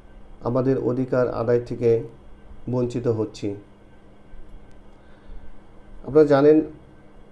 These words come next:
সাত আট মাস আগে আশিটি প্রবেশের নিয়ে, সমন্বয় নিয়ে একটি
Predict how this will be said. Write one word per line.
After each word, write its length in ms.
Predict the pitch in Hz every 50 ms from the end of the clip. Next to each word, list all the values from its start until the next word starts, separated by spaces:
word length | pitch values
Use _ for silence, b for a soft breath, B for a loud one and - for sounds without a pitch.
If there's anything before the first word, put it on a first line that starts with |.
| - - - - - - - - - - -
সাত 240 | - 139 127 127 -
আট 160 | 139 - -
মাস 180 | 135 127 131 131 - - - - - - - - - - - - - - -
আগে 360 | 127 127 123 123 120 120 113 - -
আশিটি 400 | 120 117 117 147 135 - 147 143
প্রবেশের 600 | 143 139 123 117 123 131 127 - 143 139 135 139 139 - - - - - -
নিয়ে, 300 | - 131 131 131 120 123
সমন্বয় 540 | 127 - 127 120 127 127 127 127 127 131 127
নিয়ে 240 | 127 120 120 120 - - - -
একটি 440 | 120 117 120 - 131 123 120 113